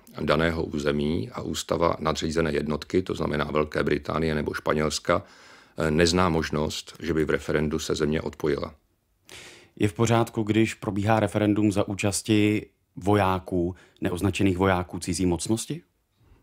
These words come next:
Speaker 1: Není to v pořádku.
Speaker 2: Ale tomu tak na Krymu bylo.
Speaker 1: Nesporně.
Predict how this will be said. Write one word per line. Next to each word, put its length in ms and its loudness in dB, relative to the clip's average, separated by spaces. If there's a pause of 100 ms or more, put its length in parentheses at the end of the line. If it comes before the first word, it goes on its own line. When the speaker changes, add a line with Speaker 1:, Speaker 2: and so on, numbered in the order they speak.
(180)
Speaker 1:
Není 200 2
to 120 -8
v 60 -14
pořádku. 540 -8 (280)
Speaker 2:
Ale 160 2
tomu 180 2
tak 160 -4
na 80 4
Krymu 260 4
bylo. 320 2 (640)
Speaker 1:
Nesporně. 540 -2